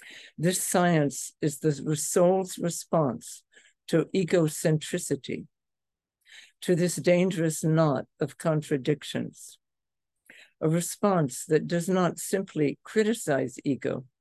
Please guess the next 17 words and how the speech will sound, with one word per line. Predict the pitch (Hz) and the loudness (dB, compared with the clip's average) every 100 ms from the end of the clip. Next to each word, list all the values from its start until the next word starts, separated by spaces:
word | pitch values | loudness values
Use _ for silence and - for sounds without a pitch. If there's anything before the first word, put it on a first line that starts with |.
| _ _ _ - _ _ | _ _ _ -20 _ _
but | 160 | -2
transform | 151 190 175 156 - - 190 202 160 | 0 0 2 0 -8 -2 2 4 2
it, | - - _ _ _ _ | 0 -6 _ _ _ _
transforms | - 165 156 - - 170 208 175 - | 0 2 2 -4 -4 0 2 0 -2
it | - - _ _ _ _ _ _ | -4 -6 _ _ _ _ _ _
by | 175 165 | 2 4
awakening | 160 143 180 202 185 147 131 123 - | 4 4 2 2 0 0 -2 -6 -6
from | 165 147 | -4 -4
complacency, | - 143 135 - 180 196 - 131 - - - 156 _ _ _ _ _ _ _ _ _ | -4 -6 -6 -2 0 0 -4 -6 -6 -10 -12 -14 _ _ _ _ _ _ _ _ _
which | - 160 175 | -2 -2 0
is | 160 - | -2 0
the | 151 - | -2 2
ego's | 196 180 160 156 - | 0 4 2 2 -4
principal | - 220 208 175 131 131 123 - - | -4 -2 0 -2 -2 -4 -4 -8 -4
hiding | 170 156 139 - - - | 0 2 2 -2 -6 -8
place. | - - - - - _ _ _ _ _ _ _ _ _ _ _ _ _ _ _ _ _ _ _ _ _ | -8 -8 -14 -20 -20 _ _ _ _ _ _ _ _ _ _ _ _ _ _ _ _ _ _ _ _ _
Obedience | 175 156 202 214 226 220 208 - | 0 4 6 6 6 6 2 -6